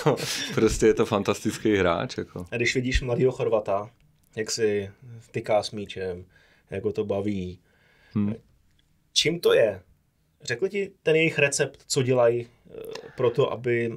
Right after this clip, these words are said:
Speaker 2: ty hráči si s balonem takhle rozuměli, měli techniku?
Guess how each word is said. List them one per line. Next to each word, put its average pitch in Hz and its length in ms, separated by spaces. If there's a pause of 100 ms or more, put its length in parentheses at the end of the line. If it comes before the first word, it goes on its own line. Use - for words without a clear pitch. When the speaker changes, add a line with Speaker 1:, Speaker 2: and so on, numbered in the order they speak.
Speaker 2:
ty 113 100
hráči 113 720 (240)
si - 220
s 117 40
balonem 113 300
takhle 117 220
rozuměli, 110 600 (560)
měli 110 200
techniku? 110 540